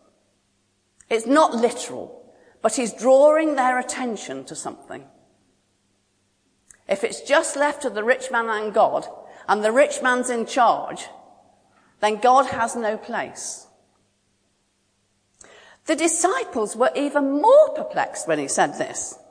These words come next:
"Then who can possibly be saved? If a rich man can't be saved, where do we start?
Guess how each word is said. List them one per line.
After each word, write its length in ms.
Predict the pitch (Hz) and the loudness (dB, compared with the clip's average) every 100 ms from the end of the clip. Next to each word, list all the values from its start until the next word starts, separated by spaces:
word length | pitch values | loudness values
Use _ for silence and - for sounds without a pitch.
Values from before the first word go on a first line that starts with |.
| _ _ _ _ _ _ _ _ - - - | _ _ _ _ _ _ _ _ -20 -20 -2
"Then 220 | 311 311 | 2 2
who 440 | 285 - - 370 - | 0 -4 -2 -2 -2
can 200 | - 220 | -4 0
possibly 420 | 233 - 240 254 | 0 0 -4 -6
be 100 | 247 | -8
saved? 500 | 262 - 143 156 - - - - | -6 -6 -4 -8 -12 -20 -20 -10
If 100 | - | 0
a 60 | 269 | 2
rich 280 | 349 - | 2 0
man 200 | 233 202 | -4 -4
can't 280 | 170 160 165 | -2 -4 -4
be 60 | 170 | -6
saved, 300 | - 180 208 | 0 0 0
where 160 | 277 | -2
do 100 | 269 269 | -2 -2
we 180 | 330 | -2
start? 500 | 494 - 147 - - | -2 -4 -6 -8 -16